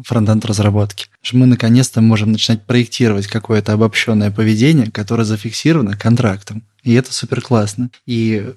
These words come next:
банальный пример. Ты, кстати, очень сложный пример сказал, мне кажется, ты мог запутать ребят. Просто представьте, что вам приходит промис, и вы как-то хотите, вот, допустим, получить промис, но при этом, чтобы мы знали, что внутри, например, пришла коллекция новостей.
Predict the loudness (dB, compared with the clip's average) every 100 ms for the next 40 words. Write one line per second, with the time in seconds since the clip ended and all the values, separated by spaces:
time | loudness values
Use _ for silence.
0 | -10 -4 0 4 4 2 2 2 2 0
1 | _ -12 -4 -2 0 2 2 2 2 0
2 | 0 0 -2 -2 0 2 0 -2 0 4
3 | 4 2 0 -2 -2 -4 0 0 _ -4
4 | -4 -2 -4 -2 0 0 -2 -2 0 0
5 | -2 0 0 0 -2 0 0 0 -2 -2
6 | -2 0 -4 -4 -8 -8 -6 -4 -4 -6
7 | _ -4 -2 0 -2 0 2 4 2 -2
8 | -2 -2 0 0 0 0 0 2 2 4
9 | 2 2 0 -2 -2 0 2 2 2 2
10 | 2 0 -2 -2 -2 -2 -2 -2 -4 -2
11 | 0 2 -2 -4 -8 -8